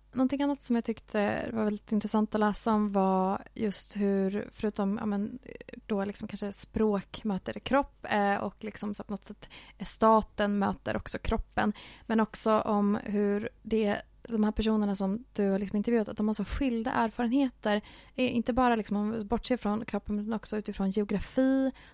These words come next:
och plats och liksom omgivning och liksom tidpunkt för till exempel att komma ut. Och,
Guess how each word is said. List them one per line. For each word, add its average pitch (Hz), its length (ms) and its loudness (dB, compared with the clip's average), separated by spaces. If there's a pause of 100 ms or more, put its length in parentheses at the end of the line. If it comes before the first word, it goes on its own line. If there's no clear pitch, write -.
(100)
och - 180 -10
plats - 580 -2 (120)
och - 180 -12
liksom 214 280 -4
omgivning 247 1300 2
och - 440 -8
liksom 220 360 -4
tidpunkt 240 1000 4
för 214 180 2
till - 80 -4
exempel 208 300 -4
att 220 100 -8
komma 220 200 -4
ut. - 400 -4
Och, - 180 -8